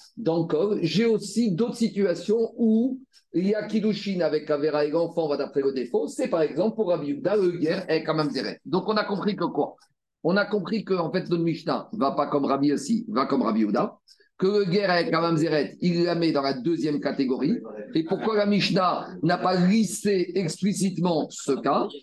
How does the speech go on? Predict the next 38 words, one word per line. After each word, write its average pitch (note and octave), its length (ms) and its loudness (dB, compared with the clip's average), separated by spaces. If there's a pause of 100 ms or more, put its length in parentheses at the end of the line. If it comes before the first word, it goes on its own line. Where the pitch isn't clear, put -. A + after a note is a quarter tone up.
(140)
C'est D4 180 -2
vrai, A3 340 2 (160)
la A3 220 2
Mishnah A3+ 400 2
a G3+ 60 2
cité G3+ 260 0
les F#3 160 0
cas F3 160 -2
classiques, - 680 -2 (220)
mais F#3+ 160 2
guerre G#3 260 2
avec F#3 200 0
une F#3+ 80 2
mamzeret, F3+ 580 2
c'est - 220 -2
pas E3+ 140 0
un E3+ 180 2
cas, D#3 320 2
on C3+ 60 0
va C#3 100 0
dire, C#3+ 260 2 (220)
très F#3 160 0
courant, E3 480 0 (160)
et A3 80 2
on A#3 120 2
l'a A3+ 140 2
introduit G3 340 0
dans G#3+ 120 2
le F#3 100 2
code. A#2 220 -4 (200)
Très F3+ 200 0
bien. D#3+ 200 -2 (380)
Veiba D#3+ 400 2
et E3+ 140 0
Tema. D3+ 340 -2 (420)
Dit B2 200 2
la D3 120 2
Gemara, D3+ 640 0